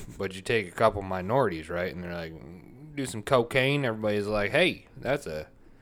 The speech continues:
that's a fun rich man's drug." Next thing you know, they're like,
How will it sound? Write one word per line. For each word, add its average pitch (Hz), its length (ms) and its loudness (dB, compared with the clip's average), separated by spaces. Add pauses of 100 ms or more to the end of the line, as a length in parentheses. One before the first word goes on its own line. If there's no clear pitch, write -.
(180)
that's 160 180 -2
a 175 60 -8
fun 131 340 2
rich 156 240 2
man's 135 320 2
drug." 160 380 6 (320)
Next 143 240 6
thing 156 140 6
you 139 40 6
know, 143 120 8
they're 135 120 8
like, 113 160 6